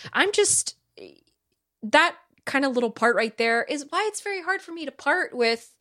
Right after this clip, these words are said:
Speaker 2: a Pixel. It's
Speaker 1: Yeah.
Speaker 2: just that Google computational ability that they tack on there that just does this extraordinary job of doing something that is not super,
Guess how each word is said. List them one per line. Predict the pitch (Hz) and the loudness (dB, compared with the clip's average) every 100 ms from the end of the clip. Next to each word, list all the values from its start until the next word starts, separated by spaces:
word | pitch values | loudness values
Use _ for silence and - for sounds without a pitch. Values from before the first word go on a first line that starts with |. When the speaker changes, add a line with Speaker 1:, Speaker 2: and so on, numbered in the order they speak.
| _ _ _ _ - | _ _ _ _ -6
Speaker 2:
a | |
Pixel. | 247 415 - 320 156 - _ _ _ - | -2 -2 2 2 2 -2 _ _ _ 0
It's | 247 | 2
Speaker 1:
Yeah. | |
Speaker 2:
just | 302 - | 2 2
that | 320 302 214 | 2 2 2
Google | 233 302 370 | 0 2 2
computational | 349 302 302 311 - 262 - 254 254 240 240 | 2 2 2 0 0 0 0 2 2 4 2
ability | 208 233 254 254 190 190 196 - _ _ _ 185 | 2 4 4 4 0 -2 -4 -6 _ _ _ -4
that | 185 190 190 185 190 - - | 2 6 6 4 2 -4 -8
they | 196 220 | -2 -2
tack | - 214 226 | 2 2 4
on | 202 220 | 2 4
there | 190 147 151 170 | 2 2 0 -2
that | 185 190 | -2 -2
just | 196 202 | -2 -2
does | - 202 | 2 2
this | 208 - | 2 -4
extraordinary | 196 208 208 233 226 190 | -2 0 0 2 0 0
job | 165 175 160 151 147 196 - _ _ _ - | 2 4 6 6 4 -2 -14 _ _ _ 4
of | 196 175 170 170 190 - | 6 8 6 4 0 -2
doing | 190 202 226 | 2 4 4
something | 226 185 180 175 170 170 170 165 - | 2 0 0 2 2 2 -2 -8 -8
that | 190 170 165 160 160 _ _ _ _ - | 0 4 4 4 0 _ _ _ _ 0
is | 254 247 | 2 4
not | 247 403 - | 6 4 4
super, | - - 320 339 254 214 190 185 | 2 4 2 4 4 6 4 2